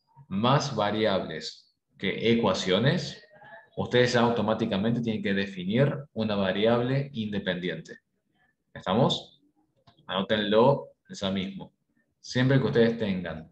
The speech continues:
más variables que ecuaciones, automáticamente definen una variable independiente. ¿Cómo vamos a hacer para definir esa variable independiente? Aplicando la reglita que está acá. Fíjense. ¿Cuántas variables dijimos que tenemos? Cuatro.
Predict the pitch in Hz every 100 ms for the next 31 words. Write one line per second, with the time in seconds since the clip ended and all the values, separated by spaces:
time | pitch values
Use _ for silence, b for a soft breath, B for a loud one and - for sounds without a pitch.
0 | _ 95 101 113 131 - 98 98 101 98
1 | 87 87 - 92 90 90 - 98 110 135
2 | 80 - _ _ _ - 98 95 95 95
3 | 95 95 117 120 110 92 - 127 113 117
4 | 139 - 107 110 104 95 95 110 113 101
5 | 104 120 117 - _ 107 104 98 92 87
6 | 87 85 78 76 - _ _ B B B
7 | B _ - 208 202 170 160 135 110 170
8 | 165 107 98 90 92 101 107 104 92 90
9 | 98 95 95 87 90 90 104 120 135 185
10 | 196 - 139 139 131 127 120 110 101 98
11 | 107 113 123 95 - 90 85 - _ _
12 | _ _ - 117 107 95 - - _ _
13 | b b b b b _ - 180 175 143
14 | 139 156 143 117 123 117 113 113 143 180
15 | 139 107 - - -